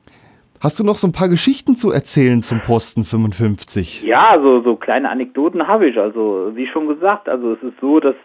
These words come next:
Speaker 2: dass so ein Posten, der war ja so ein bisschen auch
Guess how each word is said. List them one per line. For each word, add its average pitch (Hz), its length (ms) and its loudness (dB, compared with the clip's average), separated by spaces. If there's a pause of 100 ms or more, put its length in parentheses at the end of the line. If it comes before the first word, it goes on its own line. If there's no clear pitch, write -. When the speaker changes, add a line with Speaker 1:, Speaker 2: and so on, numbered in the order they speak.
Speaker 2:
dass 107 220 -6
so 139 80 0
ein 110 80 -6
Posten, 165 640 -2
der 131 140 2
war 123 120 2
ja 160 160 4
so 135 160 -2
ein 131 80 -4
bisschen 135 240 -6
auch 131 140 -2